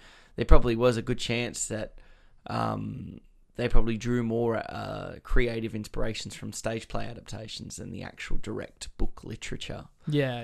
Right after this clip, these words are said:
Speaker 2: yeah.
Speaker 1: Um,
Speaker 2: Well, especially in terms of just,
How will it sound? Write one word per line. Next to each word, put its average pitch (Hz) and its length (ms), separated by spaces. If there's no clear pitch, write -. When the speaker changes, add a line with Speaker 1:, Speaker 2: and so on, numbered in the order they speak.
Speaker 2:
yeah. 127 200
Speaker 1:
Um, 101 520
Speaker 2:
Well, 160 80
especially 180 540
in 147 100
terms 147 300
of 131 80
just, - 300